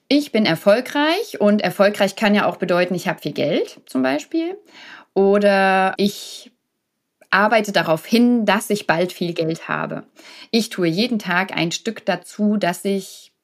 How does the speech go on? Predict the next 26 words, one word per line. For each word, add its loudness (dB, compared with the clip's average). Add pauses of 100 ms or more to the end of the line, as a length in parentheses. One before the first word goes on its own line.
(100)
in -2
einem 2
Jahr -2 (180)
hunderttausend -2
Euro 2
auf -4
dem -10
Konto -6
habe -10
oder 0
was -4
auch -6
immer. -2 (500)
Also 0
letztlich 2
kann 2
man 0
Affirmationen -2
so -4
setzen, -2
wie -2
man -2
möchte, -4
für -4
sich -6
selbst. 0